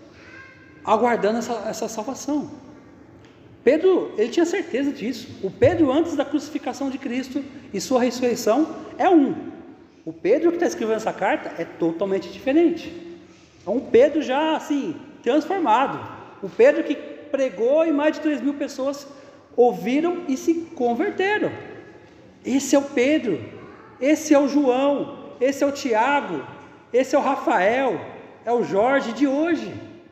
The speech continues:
É esse, é esse que, que precisa viver desse jeito, sob a palavra do Senhor. Nós temos proteção divina. É difícil crer que em momentos de dor ou tragédia,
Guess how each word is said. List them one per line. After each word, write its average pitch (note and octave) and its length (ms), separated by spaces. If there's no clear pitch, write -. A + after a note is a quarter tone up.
É C#4 80
esse, D4+ 800
é D#4+ 240
esse E4+ 180
que, E4 100
que - 320
precisa D#4+ 280
viver C#4+ 260
desse D4+ 200
jeito, D4 420
sob C#4+ 160
a D#4+ 40
palavra D4+ 260
do - 80
Senhor. D#4+ 460
Nós A3+ 180
temos D#4 540
proteção E4 680
divina. G3 580
É F#3+ 120
difícil D#4+ 520
crer C#4+ 500
que C#4 100
em C4 80
momentos C4 560
de D#4 100
dor C4+ 540
ou C#4 140
tragédia, B3 760